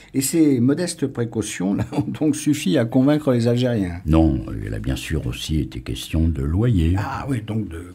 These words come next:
Speaker 1: compensation financière.
Speaker 2: Et aussi de facilité pour acquérir du matériel militaire.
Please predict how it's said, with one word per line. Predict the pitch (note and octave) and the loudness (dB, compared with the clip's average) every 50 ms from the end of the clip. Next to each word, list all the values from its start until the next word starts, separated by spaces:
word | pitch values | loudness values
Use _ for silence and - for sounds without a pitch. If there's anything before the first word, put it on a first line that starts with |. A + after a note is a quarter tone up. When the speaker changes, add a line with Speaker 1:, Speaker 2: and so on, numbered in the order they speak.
| - - | -12 -10
Speaker 1:
compensation | A2+ G#2+ G2+ G#2 F#2+ - - F#2 F#2 - - C#3 C3+ | -10 -8 -8 -8 -8 -8 -8 -8 -10 -4 -2 -2 -2
financière. | - G#2+ G#2 G2 B2+ B2 - F3+ D#3 A#2 F#2+ C#2 | -2 -4 -6 -4 -4 -2 0 2 2 2 2 0
Speaker 2:
Et | B1 | 0
aussi | B1+ B1+ - - - - E2 E2+ D2 | -2 -2 -2 -4 0 2 2 2 2
de | C2 B1+ B1 | 2 -2 -2
facilité | - - - - - - D#2+ C2+ C#2 C2 B1+ - E2+ F#2 | -2 -4 -4 -2 -2 -2 -2 0 0 -2 0 0 0 0
pour | F#2+ - - D2 - B1 | 0 0 -4 -4 -4 -4
acquérir | B1 - - C#2 C2 C#2 D2+ E2 F#2+ F2 | -6 -4 -6 -6 -2 0 2 2 2 2
du | D2 C#2 C2 | 2 0 -2
matériel | A#1+ A#1+ A#1+ - - A#1 B1+ C2+ C2+ C#2 | -2 -2 -4 -4 -4 -4 -2 0 2 4
militaire. | D#2+ F#2 G2+ A#2+ A#2+ - D#2 B1+ C2 | 4 6 6 4 4 2 0 0 -2